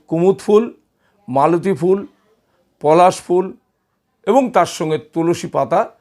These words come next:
এটা শ্রীকৃষ্ণ পছন্দ করেন। কিছু না থাকলে শুধুমাত্র তুলসী পাতা দিয়ে কৃষ্ণের পূজা করলেই হবে।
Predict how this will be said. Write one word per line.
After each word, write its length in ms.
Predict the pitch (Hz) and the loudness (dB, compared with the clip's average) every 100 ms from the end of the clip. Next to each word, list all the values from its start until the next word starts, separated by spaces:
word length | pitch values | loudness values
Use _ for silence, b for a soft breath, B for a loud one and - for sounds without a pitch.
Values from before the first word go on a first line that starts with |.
| _ _ _ _ | _ _ _ _
এটা 140 | 143 202 - | -4 -4 -2
শ্রীকৃষ্ণ 320 | 165 139 131 - 135 | -8 -8 -8 -6 -4
পছন্দ 300 | 131 156 143 123 | -4 -2 -2 -2
করেন। 180 | 117 107 117 _ _ _ _ _ _ _ 640 _ _ _ _ _ _ _ _ _ | -4 -6 -14 _ _ _ _ _ _ _ _ _ _ _ _ _ _ _ _ _
কিছু 260 | - 262 - 285 185 | 2 2 2 0 2
না 80 | 196 208 | 0 0
থাকলে 320 | 151 156 165 156 113 _ _ _ | -2 -2 -2 -4 -6 _ _ _
শুধুমাত্র 560 | - 196 262 302 302 240 202 | -10 -4 2 2 2 -4 -4
তুলসী 320 | 190 165 - 151 | -4 -6 -8 -4
পাতা 200 | 151 151 | -4 -4
দিয়ে 120 | 135 220 | -6 -8
কৃষ্ণের 320 | - 127 175 185 | -10 -12 -12 -10
পূজা 180 | 147 127 117 | -4 -4 -4
করলেই 320 | 120 139 202 | -4 -2 0
হবে। 180 | 117 98 | -2 -6